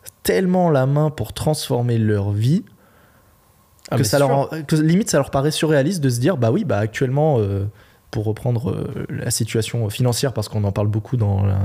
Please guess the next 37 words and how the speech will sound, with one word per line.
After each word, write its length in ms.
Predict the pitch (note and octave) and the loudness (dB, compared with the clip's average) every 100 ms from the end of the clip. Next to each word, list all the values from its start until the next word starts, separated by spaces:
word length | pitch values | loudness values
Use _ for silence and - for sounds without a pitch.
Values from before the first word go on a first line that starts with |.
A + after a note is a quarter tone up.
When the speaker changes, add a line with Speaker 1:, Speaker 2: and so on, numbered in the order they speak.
| G2 | 0
Speaker 1:
dans 160 | G2+ G2 | 0 0
les 140 | G#2 | 0
vidéos 580 | G#2 A2 A#2 B2 B2+ A#2+ | 0 2 2 4 4 2
et 140 | G#2 | 0
dans 240 | G2+ G2+ G2+ | 0 0 -2
ce 160 | - - | -6 -6
qu'on 240 | G#2+ G#2 | -2 2
montre 380 | A#2 C3+ C3 B2 | 2 2 0 -2
de 140 | A2+ | 0
notre 200 | G#2+ G#2+ | 0 -2
quotidien, 600 | - A2 A2+ A2 A#2+ A#2 | -4 -4 -2 0 2 2
euh, 140 | G2+ G2 G2+ - - - - | 2 0 -4 -12 -20 -20 -6
d'un 80 | A2 | -4
point 180 | G2 A2 | 0 0
de 40 | |
vue, 240 | G#2+ B2 A#2 | 2 2 2
euh, 200 | G2+ G2+ | 2 0
de, 100 | - | -2
bah, 200 | - A2 | -2 -2
de 120 | G#2+ | 0
notre, 320 | G#2+ G#2 G#2 | 0 -2 -2
de 360 | G2+ G2+ A2 B2 | -2 0 0 2
nos 120 | C#3 | 2
auto-entreprises, 680 | C3 B2 A#2+ - A#2 G#3+ C#3 | 2 0 0 0 -2 0 0
bah 140 | G2+ | -2
toi, 200 | - B2+ | 0 0
euh, 220 | B2 A2 A2 | 2 0 2
Speaker 2:
Mhm. 60 | A#2+ B2+ - - | 2 0 -4 -12
Speaker 1:
euh, 40 | - B2+ | -14 -6
même 220 | A#2+ A#2 | -2 0
en 80 | G#2+ | 0
parallèle 420 | G2 G2+ G#2+ A#2 | -2 -2 0 0
avec, 320 | G#2 G2 G#2 G#2+ | 0 0 -2 -4
euh, 60 | G#2 | -2
ton 120 | A#2 | 0
activité 440 | G#2 - G#2+ G#2 G#2+ | -2 0 -2 0 -2
photo, 400 | - A2+ A#3+ | 0 0 0